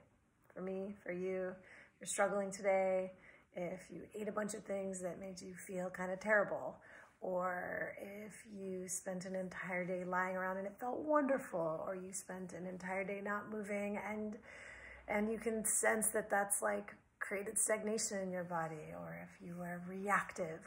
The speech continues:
when something simple happened that you normally wouldn't react to, if you felt less spacious, if you've noticed yourself responding with a sense of rigidity or control or agitation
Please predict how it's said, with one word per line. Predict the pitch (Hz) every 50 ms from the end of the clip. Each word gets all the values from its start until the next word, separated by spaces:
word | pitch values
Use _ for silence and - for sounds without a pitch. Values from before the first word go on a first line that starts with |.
| - 220
when | 202 190 180 175 175 175 180 180 180
something | 175 - 180 170 - 190 180 180
simple | 180 - - 240 220 - 214 202
happened | 170 165 170 165 170 - 185 180 180 180
that | 190 190 190 - 220
you | 214 233
normally | 233 226 247 269 277 285 269 269 269
wouldn't | 254 214 214 226 208 233 233 - - -
react | 220 220 220 220 220 220 - - -
to, | - 170 175 - 196 202 - - - _ _ _ _ _ _ _ _ _ - - - - -
if | 214 - -
you | 294 285
felt | - - - 220 208 - - 190
less | 190 190 180 - -
spacious, | - - 190 185 170 - - - - 214 - - - - - - - _ - - - - - - - - - _
if | - 202 190 - -
you've | 240 233 233 226 233
noticed | 214 196 190 196 208 208 202 - -
yourself | 190 175 - 190 170 160 -
responding | 196 175 - - - - - 175 180 180 175 180 170 170 175
with | 175 175 175
a | 180 175
sense | - 180 175 175
of | 190 175 -
rigidity | 180 175 165 - - 190 175 175 165 - - - - - - - - - - - -
or | - 170 165
control | - - 175 170 151 - - - - 202 170 160 - - - - - - - - - - - - -
or | 160
agitation | 170 185 190 - 185 175 - - - 208 196 - - 190 175